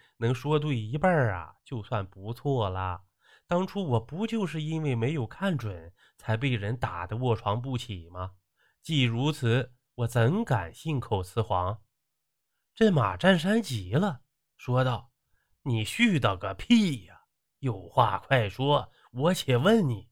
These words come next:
老三这趟下去，福祸如何？”这王大树想了想，说：“既然大哥让我说，那我就说了。错于对，大哥别怪罪我呀。”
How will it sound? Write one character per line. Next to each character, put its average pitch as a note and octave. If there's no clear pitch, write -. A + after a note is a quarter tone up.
老 A2
三 F3
这 G3
趟 D3+
下 G3+
去， G2
福 E3
祸 A3
如 G#2
何？” D#3
这 B2+
王 G#2+
大 A2+
树 A#2+
想 F2+
了 G2+
想， F#2+
说 A2
：“既 C#3+
然 G2+
大 B2+
哥 C3
让 B2
我 F#2
说， D3
那 G#2
我 F2+
就 G2
说 A#2+
了。 -
错 B2+
于 G#2
对， A#2+
大 F#2
哥 A2+
别 A2
怪 C3+
罪 A#2+
我 G#2+
呀。” A2